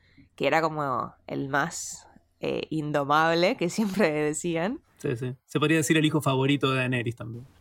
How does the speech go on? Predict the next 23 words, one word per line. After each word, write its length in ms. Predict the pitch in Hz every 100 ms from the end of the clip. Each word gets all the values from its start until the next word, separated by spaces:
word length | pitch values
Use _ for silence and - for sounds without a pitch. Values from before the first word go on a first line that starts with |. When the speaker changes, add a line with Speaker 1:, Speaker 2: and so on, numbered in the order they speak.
| -
Speaker 1:
Claro, 340 | 196 190 180
el 120 | 180 180
hijo 180 | 233
favorito, 640 | 202 185 185 196 214 208 226 190
y 80 | 180
ver 240 | 175 202
cómo 220 | 220 214
se 80 | 214
saca 280 | 190 180 190
el 120 | 175
guante 680 | 165 175 190 190 185 185 175
y 60 | 160
cómo 300 | 170 180 175
lo, 380 | 160 151 143 - - - -
lo 220 | 165 160 151
toca 460 | 175 175 190 165
con 260 | 151 175 165
miedo, 440 | 185 214 247 254
pero 200 | 214 180 156
que 200 | 151 - - -
no, 240 | - 165 170
no 120 | 165
impide 680 | 175 175 185 190 175 156